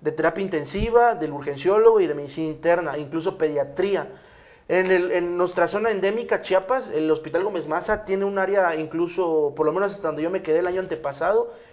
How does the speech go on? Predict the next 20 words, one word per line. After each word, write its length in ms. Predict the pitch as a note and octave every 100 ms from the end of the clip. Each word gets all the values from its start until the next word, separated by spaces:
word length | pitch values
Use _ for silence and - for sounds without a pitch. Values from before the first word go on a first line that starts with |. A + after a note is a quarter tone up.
| -
tenían 260 | D#3+ F3 F#3+
un 140 | G3
área 320 | F#3+ G3+ G3
especial 600 | E3 D3+ - D3+ E3 F3+
donde 480 | G3 E3 D#3 C#3+ C#3 -
te, 140 | D#3
te, 320 | D#3 D#3 D3+
vulgarmente 500 | D3 D#3 E3 F#3 F#3+
se 60 | -
conocía 220 | E3 D#3
como 180 | F#3+ D#3+
dengario. 540 | C#3 C#3 D#3 D#3+ C3 - - - -
Era 140 | E3 F3
una 140 | F3
zona 280 | D#3+ F3 F#3
donde 180 | E3+ D3+
estaban 440 | D#3+ E3+ E3+ - -
niños 380 | F3+ F#3+ G3 D3+
de 140 | D3
dengue 380 | E3+ G3 A3